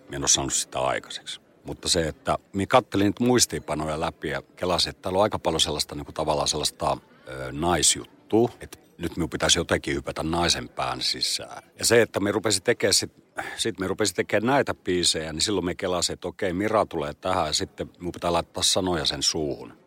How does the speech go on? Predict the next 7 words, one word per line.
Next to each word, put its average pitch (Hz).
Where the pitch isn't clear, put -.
Että -
miten 101
nainen 90
kelaisi 69
tällaisessa 76
vastaavassa 71
tilanteessa. -